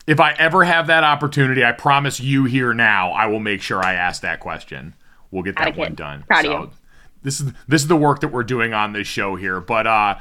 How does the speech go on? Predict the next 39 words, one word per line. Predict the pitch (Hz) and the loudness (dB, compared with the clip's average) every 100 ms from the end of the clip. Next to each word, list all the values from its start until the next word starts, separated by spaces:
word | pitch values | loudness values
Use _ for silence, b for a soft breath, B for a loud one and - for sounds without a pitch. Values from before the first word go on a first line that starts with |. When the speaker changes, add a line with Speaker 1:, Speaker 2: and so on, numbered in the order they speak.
| B B - | B B -2
Speaker 1:
Stormy, | - 233 208 | 2 4 4
as | 143 | 4
far | 208 226 | 4 6
as | |
the | 226 | 6
work | 175 180 | 4 4
that | 180 | 4
got | 165 143 | 0 2
done | 156 | 2
in | 151 | 2
college | 151 139 135 | 2 2 2
football | - 143 143 131 | 0 2 2 2
for | - 143 | 2 0
the | 127 | 0
rest | 113 143 131 143 | 0 0 0 -2
of | 117 | -2
this | 117 113 | -4 -4
weekend | 117 113 117 104 98 | -4 -4 -2 -4 -2
here, | 104 98 B B B | -2 -2 B B B
I | 156 165 | 0 2
was | 156 | 2
on | 160 | 2
another | 156 151 | 2 2
one | 151 147 | 2 2
of | |
those | 147 135 | 2 2
games | 131 135 131 123 | 0 -2 -2 0
that | 120 - 127 | 0 0 -6
you | 123 | -4
could | 117 | 0
write | 131 123 | 2 4
off | 120 - | 0 0
pretty | 127 117 | -4 -2
early. | 131 131 131 | 0 0 0
Oregon | 127 123 127 127 117 | -2 0 0 0 -2
took | 127 - | -6 0
care | 123 113 | 0 0
of | |
Stanford. | - 143 135 - 131 131 | 0 0 2 0 0 0